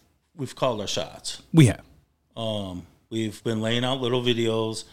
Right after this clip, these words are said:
Speaker 1: little segments while we've been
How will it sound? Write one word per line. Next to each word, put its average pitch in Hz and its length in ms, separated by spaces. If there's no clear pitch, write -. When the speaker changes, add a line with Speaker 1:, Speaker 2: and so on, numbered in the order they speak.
Speaker 1:
little 123 200
segments 113 800
while 113 300
we've 123 140
been 113 260